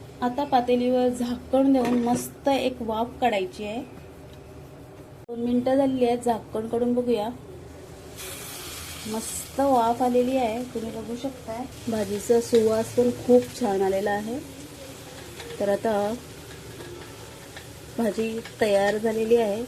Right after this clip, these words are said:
वरून चिरलेली कोथिंबीर घालूया आणि गॅस बंद करून घेऊया. तर मंडळी, अशा प्रकारे फणसाची भाजी तयार झालेली आहे.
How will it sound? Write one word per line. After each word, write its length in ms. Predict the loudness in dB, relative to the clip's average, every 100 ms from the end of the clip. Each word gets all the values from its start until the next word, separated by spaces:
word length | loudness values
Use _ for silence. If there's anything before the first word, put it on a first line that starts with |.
| -10 -16 -18 -18 -18 -18 -10
वरून 320 | -6 -4 -4
चिरलेली 520 | -2 -2 -2 -4 -6
कोथिंबीर 720 | -4 -4 -4 -6 -4 0 2 4
घालूया 340 | 2 2 -2
आणि 1600 | -4 -10 -16 -18 -18 -20 -18 -18 -16 -16 -16 -18 -18 -10 -6 -6 0
गॅस 380 | 0 0 -2 -8 -2
बंद 280 | 0 0 -2
करून 340 | -4 -6 -4
घेऊया. 360 | -4 -2 -2 -4 -6 -16 -6 -4 -4 -8 -18 -18 -18 -18 -20 -18 -18 -18 -18 -18 -14 -14 -12 -12 -14 -18 -20 -20 -18 -10 -2 -2 -2 -14 -18 -18 -20 -20 -20 -20 -20 -20 -20 -6
तर 100 | -2
मंडळी, 360 | 0 0 2 2
अशा 340 | 2 0 -2 -4
प्रकारे 480 | -4 -4 -4 -4 -6 -4
फणसाची 500 | -4 -4 -6 -6 -4
भाजी 260 | -4 -4 -6 -4
तयार 300 | -4 -4 -6
झालेली 360 | -6 -6 -4
आहे. 300 | -2 -2 -6